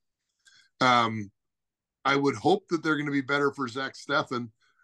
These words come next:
than they were four years ago. But here's wh-, here's where I, I, I pause a little bit is, we were all told Zach Steffen's feet were fantastic. And I've found Ste-,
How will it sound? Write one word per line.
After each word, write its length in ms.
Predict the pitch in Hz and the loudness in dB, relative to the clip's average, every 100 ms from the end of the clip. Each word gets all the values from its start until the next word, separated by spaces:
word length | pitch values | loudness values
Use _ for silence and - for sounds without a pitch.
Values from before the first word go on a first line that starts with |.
| _ _ | _ _
than 160 | 139 139 | -4 0
they 60 | 135 | 2
were 200 | 131 123 | 0 -2
four 220 | 131 127 | -2 0
years 240 | 120 117 | 0 -2
ago. 380 | 110 110 98 92 _ _ _ _ _ _ _ - | -4 -6 -6 -12 _ _ _ _ _ _ _ 0
But 140 | 139 | 0
here's 340 | 107 208 185 | 4 4 4
wh-, 220 | 151 175 165 | 2 2 4
here's 260 | 165 147 | 4 4
where 220 | 139 151 | 2 4
I, 120 | 143 135 135 | 4 2 0
I, 220 | 131 127 123 | -2 -2 -6
I 160 | 131 120 117 _ _ _ _ | -6 -4 -6 _ _ _ _
pause 320 | 131 147 196 | -2 0 0
a 60 | 139 | 2
little 200 | 127 117 | 0 0
bit 200 | 123 131 | -2 -4
is, 180 | 127 - _ _ _ - | -4 -8 _ _ _ 4
we 100 | 190 | 6
were 120 | 185 | 8
all 180 | 160 - | 4 2
told 260 | 165 151 | 0 0
Zach 260 | 123 165 - | -2 -4 -4
Steffen's 420 | - 151 139 117 | -6 -6 -6 -8
feet 220 | - 190 | -6 -4
were 160 | 131 117 | -2 -4
fantastic. 760 | 131 117 143 - - 104 - _ _ _ _ _ _ _ _ - | -4 -4 -6 -8 -10 -12 -12 _ _ _ _ _ _ _ _ 0
And 120 | 135 | 4
I've 180 | 139 151 | 4 2
found 260 | 160 143 | 0 0
Ste-, 320 | 139 139 123 | -2 -2 -4